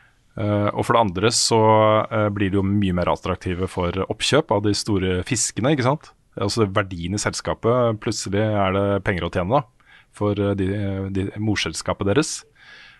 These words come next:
Um, og også sånn, altså Blizzard, hvordan de på en måte vokste med en suksess som World of Warcraft og ansatte tusenvis av nye mennesker og, eh,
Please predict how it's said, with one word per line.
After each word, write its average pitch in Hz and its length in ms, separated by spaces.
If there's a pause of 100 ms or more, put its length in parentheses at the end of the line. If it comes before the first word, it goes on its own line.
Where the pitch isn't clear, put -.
(180)
Um, 104 640 (360)
og 156 200
også 180 260
sånn, 120 280 (340)
altså 139 240 (880)
Blizzard, 123 500 (240)
hvordan 127 300
de 110 320
på - 180
en 120 60
måte 113 180
vokste - 600
med 113 160
en 110 80
suksess 107 400
som 110 80
World 101 160
of 98 80
Warcraft 117 400
og 104 80
ansatte 107 480
tusenvis 104 420
av 107 80
nye 101 140
mennesker 95 340
og, 92 140 (680)
eh, 101 1160